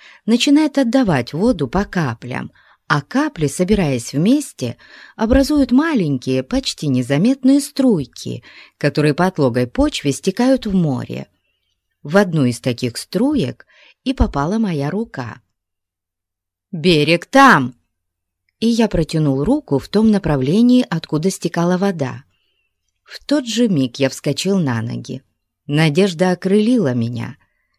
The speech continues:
Господину Биорелю больше не приходилось меня тащить. Я быстро шёл вперёд, ежеминутно прикладывая руку к песку, чтобы по течению воды определить верное направление.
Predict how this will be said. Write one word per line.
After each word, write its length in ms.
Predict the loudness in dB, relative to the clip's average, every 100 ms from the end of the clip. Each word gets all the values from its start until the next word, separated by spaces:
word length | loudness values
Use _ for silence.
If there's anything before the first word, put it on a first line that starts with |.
| _ _ -4
Господину 640 | -2 -2 -2 0 2 2
Биорелю 540 | 2 2 2 0 0
больше 300 | 0 -2 0
не 100 | -2
приходилось 600 | -2 -4 -4 -2 -2 -2 -2
меня 240 | -2 -2
тащить. 580 | -4 -6 -6 -10 -12 -16 _ _ -20 -20 -16
Я 200 | 0 0
быстро 500 | 2 0 0 -4 -6
шёл 280 | -4 -2 -2
вперёд, 580 | -4 -4 0 0 0 -6 -20 -20 -8
ежеминутно 880 | 0 2 4 4 4 2 0 -2
прикладывая 680 | -2 -2 -2 0 0 2 2
руку 360 | 2 0 0 -4
к 160 | -2
песку, 600 | -2 -2 -4 -10 -6 -6 -10 -20 -18
чтобы 340 | -6 -2 -2
по 120 | -2 -4
течению 560 | -4 -2 0 2 0
воды 460 | -2 -4 0 0 -2 -10 -20 _
определить 640 | -2 0 0 2 0 0
верное 400 | -2 0 0 0
направление. 960 | 0 0 0 2 0 -2 -6 -10 -12 -16